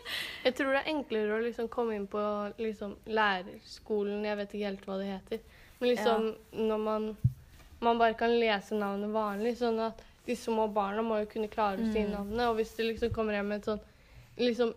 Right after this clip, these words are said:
Speaker 2: en mørkere hudfarge og har sånn skikkelig vanskelig navn, og skal jobbe med første klasse da,
Speaker 1: Ja.
Speaker 2: så blir det jo vanskelig for førsteklassinger å klare å si hele det navnet.
Speaker 1: Ja, jeg føler liksom da, jeg føler at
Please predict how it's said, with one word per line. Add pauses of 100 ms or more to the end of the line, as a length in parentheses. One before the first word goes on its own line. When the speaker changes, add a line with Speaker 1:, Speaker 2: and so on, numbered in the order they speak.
Speaker 2:
en (180)
mørkere
hudfarge
og
har
sånn
skikkelig
vanskelig
navn, (280)
og
skal
jobbe
med
første
klasse
da, (420)
Speaker 1:
Ja.
Speaker 2:
så
blir
det
jo
vanskelig
for
førsteklassinger
å
klare
å
si
hele
det
navnet. (920)
Speaker 1:
Ja,
jeg
føler
liksom
da, (1000)
jeg
føler (100)
at